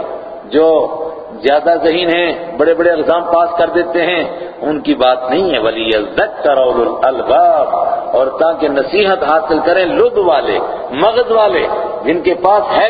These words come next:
کچھ کھوپڑی میں اور جن کی خالی ہو چکی ہے، ان کو یہ باتیں سنانے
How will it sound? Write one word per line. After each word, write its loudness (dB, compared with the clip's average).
کچھ -2
کھوپڑی 0
میں 0
اور 2
جن 0
کی -2
خالی 0
ہو 4
چکی 2
ہے، 4
ان 0
کو 0
یہ 2
باتیں 0
سنانے 0